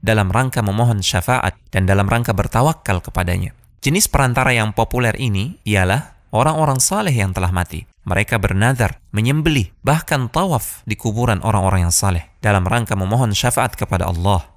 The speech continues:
Pembatal yang ketiga, tidak mengkafirkan kaum musyrikin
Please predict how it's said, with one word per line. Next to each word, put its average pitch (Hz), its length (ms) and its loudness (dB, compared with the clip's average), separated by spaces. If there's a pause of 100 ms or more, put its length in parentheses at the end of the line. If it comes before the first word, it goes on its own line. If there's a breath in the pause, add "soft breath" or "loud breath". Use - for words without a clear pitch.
Pembatal 117 480 2
yang 147 160 2
ketiga, 90 560 -4
tidak 113 240 0
mengkafirkan 123 720 0
kaum 101 160 4
musyrikin 107 640 -2